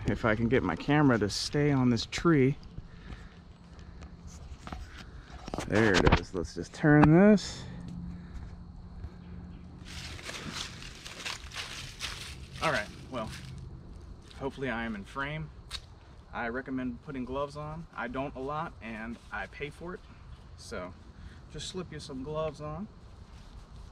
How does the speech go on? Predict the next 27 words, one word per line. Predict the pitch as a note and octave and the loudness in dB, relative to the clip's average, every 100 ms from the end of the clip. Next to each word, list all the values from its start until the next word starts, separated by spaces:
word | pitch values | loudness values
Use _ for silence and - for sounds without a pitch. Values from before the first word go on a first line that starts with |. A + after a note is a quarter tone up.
| - - - - - - - - - - - - - - - - | -14 -14 -14 -16 -16 -14 -16 -16 -14 -14 -16 -18 -18 -18 -20 -14
And | B2 | -8
again, | C#3 D#3+ D3+ D3+ - - - - - - - - | -6 -4 -6 -8 -12 -20 -18 -20 -20 -18 -18 -10
I | B2 | -6
don't | B2+ | -4
know | B2 | -4
how | B2+ | -6
difficult | B2+ - C#3+ | -8 -8 -8
this | B2+ | -8
will | B2+ | -10
be | B2 | -8
where | C3+ B2+ | -6 -6
you | A#2+ | -6
live, | A#2+ C#3 B2+ | -6 -6 -6
depending | - B2+ A#2 | -8 -8 -6
on | |
if | A2 | -8
you | A2+ | -8
have, | G#2 F#2+ - - - - - - - - - - - - | -8 -8 -12 -16 -14 -14 -16 -14 -14 -14 -14 -12 -10 -10
you | A2+ | -8
know, | F#2+ | -8
what | G#2 | -8
kind | C3 G#2+ | -8 -8
of | |
soil | - D3+ D3 | -6 -4 -4
you | C#3 | -4
got | B2+ C3 C3 B2 A#2 | -6 -4 -4 -6 -10
or | G#2+ G#2+ G#2 A#2 | -8 -6 -4 -4